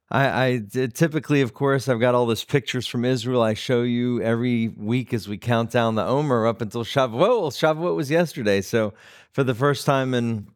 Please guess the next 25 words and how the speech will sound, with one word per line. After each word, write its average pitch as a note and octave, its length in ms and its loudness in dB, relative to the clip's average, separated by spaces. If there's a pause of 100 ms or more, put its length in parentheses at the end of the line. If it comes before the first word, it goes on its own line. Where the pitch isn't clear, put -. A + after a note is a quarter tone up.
(100)
uh, A2+ 140 -2
since B2 260 -6
Passover, A#2+ 600 0
I F#2 100 2
don't A2 160 -2
have A2+ 300 0 (340)
pictures C#3 400 -2
of A2 100 -2
Israel B2+ 420 2
to F#2+ 140 -8
show A2+ 280 0
you C3+ 280 0
on G#2+ 80 0
the G#2+ 60 -2
screen, A#2+ 400 -4
but A2 140 -4
that's A#2 260 0
okay. C#3 500 0 (280)
Why? D3+ 300 0
Because D3 380 0
Shavuot, C#3 1120 0
uh, A2 200 2
is G#2 240 -2
now A2+ 200 4
complete, - 800 -6